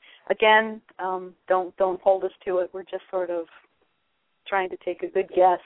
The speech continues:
at kind of knowing what's left, but don't take our word for it yet. I'm sure we'll hear. Somebody will, maybe Jim Michaels, I know, has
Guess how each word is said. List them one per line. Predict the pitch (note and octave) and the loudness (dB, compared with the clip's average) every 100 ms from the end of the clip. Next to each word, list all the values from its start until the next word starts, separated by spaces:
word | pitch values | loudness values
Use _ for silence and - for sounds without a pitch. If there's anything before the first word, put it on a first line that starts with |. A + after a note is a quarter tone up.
| - | -8
at | F#3+ B3+ _ _ _ _ _ _ _ - | -8 -10 _ _ _ _ _ _ _ -8
kind | F#3 | -4
of | F3 | -2
knowing | F#3+ F#3 F3+ F3 | 4 4 4 2
what's | F3 - | 0 2
left, | F#3+ D#3+ - - | 4 4 2 -6
but | F3+ F3 | -6 -2
don't | F#3 G3 | -2 0
take | B3 C#4 | 0 2
our | C4+ | 0
word | B3 B3 A3+ _ _ - | 2 0 -2 _ _ -2
for | G3 G#3 | 0 0
it | - | 0
yet. | E3+ F3+ | 2 2
I'm | F#3 F#3+ | 2 -2
sure | - A3 | 2 4
we'll | G#3+ G3 | 4 2
hear. | G3 F3+ D3 D#3+ _ - _ - | 0 -2 -2 -6 _ -20 _ 0
Somebody | G#3+ G3 F#3 | 0 2 0
will, | E3+ F3 - | 0 -4 -4
maybe | F3+ F3+ F3 _ - | -2 -2 -6 _ -2
Jim | F#3+ F#3+ | 0 2
Michaels, | F3+ F3+ F#3 E3 | 0 0 -4 -4
I | D#3 | -4
know, | E3+ E3+ E3 | -6 -8 -8
has | D#3 | -10